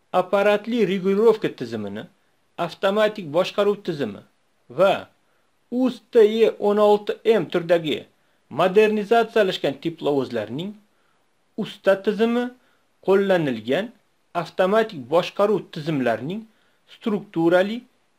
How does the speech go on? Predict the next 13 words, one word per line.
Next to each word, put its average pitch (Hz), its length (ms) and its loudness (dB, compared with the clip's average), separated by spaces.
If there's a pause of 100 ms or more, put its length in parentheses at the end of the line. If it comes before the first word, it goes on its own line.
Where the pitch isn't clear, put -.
sxemalari 175 720 2
keltirilgan. 98 600 -6 (1120)
Bu 185 260 2
sxemalarda 123 840 -2 (1000)
V 123 100 -12 (340)
G - 20 -2 (720)
deb 143 260 -6 (460)
yordamchi 190 680 0
generator, 123 640 -4 (1000)
U 262 100 0 (180)
deb 156 180 2 (720)
uyg'otgich, 190 720 0 (720)
G 131 200 -4